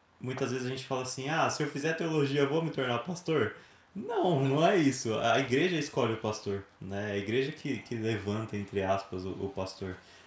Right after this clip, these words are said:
né? Então, se o foco é ser líder, eu acho que o foco já tá errado, né? Acho que a, a nossa preocupação não é, não deve ser essa, né? Mas deve ser: eu estou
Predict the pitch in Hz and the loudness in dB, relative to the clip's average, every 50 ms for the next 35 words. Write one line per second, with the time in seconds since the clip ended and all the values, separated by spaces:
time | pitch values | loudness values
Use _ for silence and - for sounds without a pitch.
0 | - - - 98 98 104 110 117 123 120 - 143 147 156 165 160 - - - - | -20 -16 -10 -8 -6 -4 -4 -4 -4 -2 0 0 0 0 -2 -4 -6 -10 -14 -20
1 | - - - - - - - - - 170 185 - - - - - _ _ _ _ | -18 -10 -6 -4 -2 -2 -2 -2 -2 -2 -2 -4 -4 -6 -10 -20 _ _ _ _
2 | _ _ - - - 160 151 - - 175 156 135 - - - 127 135 165 170 - | _ _ -16 -8 -6 -6 -6 -2 2 4 4 4 4 4 2 2 2 2 2 0
3 | - - 131 120 110 104 113 135 170 160 131 113 101 98 - - - - - - | 0 0 0 0 0 -2 -2 -4 -4 -2 -2 -2 -2 -2 -4 -8 -16 -20 -20 -20
4 | - - - 117 113 - - 139 135 - - 135 131 - 123 135 139 135 147 156 | -18 -8 -4 -4 -4 -2 -4 -6 -6 -2 -2 -2 -2 -2 -2 -4 -4 -2 -2 -2
5 | 165 160 123 110 104 101 101 - - - - - - - - _ _ - _ _ | 0 0 2 0 0 -2 -6 -12 -16 -20 -20 -20 -20 -20 -20 _ _ -20 _ _
6 | _ 117 104 98 98 104 104 104 - - 131 131 - - 123 131 135 131 - 131 | _ -12 -8 -6 -4 -4 -4 -4 -4 -2 -2 -2 -2 -2 0 0 0 0 0 -2
7 | - 147 147 147 - - 143 143 - - 151 156 165 180 190 208 208 165 117 104 | -4 -4 -4 -4 0 0 0 0 0 -2 -4 -4 -4 -4 -4 -4 -4 -4 -2 -4
8 | - - 131 156 175 170 165 156 - - - 170 127 104 95 92 - - - - | -4 -4 -4 -4 -4 -4 -4 -4 -4 -4 -4 -2 -2 -2 -2 -4 -8 -12 -16 -20
9 | - _ _ _ _ _ _ _ _ - 98 98 98 101 104 107 110 113 120 113 | -20 _ _ _ _ _ _ _ _ -12 -10 -8 -8 -8 -6 -4 -2 -2 -2 -2
10 | 104 - - 120 123 123 139 156 156 - - - - - - _ _ _ _ _ | -4 -4 -4 -2 -2 -2 -2 -4 -4 -4 -6 -10 -18 -20 -20 _ _ _ _ _
11 | _ - - - - 139 131 120 101 - - - - _ _ - 123 123 123 - | _ -8 -6 -2 2 2 2 2 2 0 -4 -8 -16 _ _ -4 -2 -2 -2 -4
12 | - 160 170 185 180 - | -4 -4 -4 -4 -4 -8